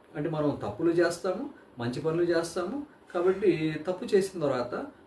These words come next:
మనం ఆ భగవంతుడిని క్షమాపణ కోరుకుంటే ఖచ్చితంగా అతను క్షమిస్తాడు. కాబట్టి ఈ క్షమాపణ అనే అవకాశం కేవలం మనిషికి ఒకటికే ఉంది, కాబట్టి ఆ భగవంతుడి లక్షణంలో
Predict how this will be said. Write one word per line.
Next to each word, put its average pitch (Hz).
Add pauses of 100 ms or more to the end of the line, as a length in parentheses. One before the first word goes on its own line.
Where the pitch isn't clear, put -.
(100)
మనం 156
ఆ 151
భగవంతుడిని 131
క్షమాపణ 190
కోరుకుంటే 107 (260)
ఖచ్చితంగా 147
అతను -
క్షమిస్తాడు. 110
కాబట్టి 151 (280)
ఈ 143 (160)
క్షమాపణ 202
అనే 147
అవకాశం 156
కేవలం 147
మనిషికి 160
ఒకటికే 147 (280)
ఉంది, 139
కాబట్టి 113
ఆ -
భగవంతుడి 160
లక్షణంలో 120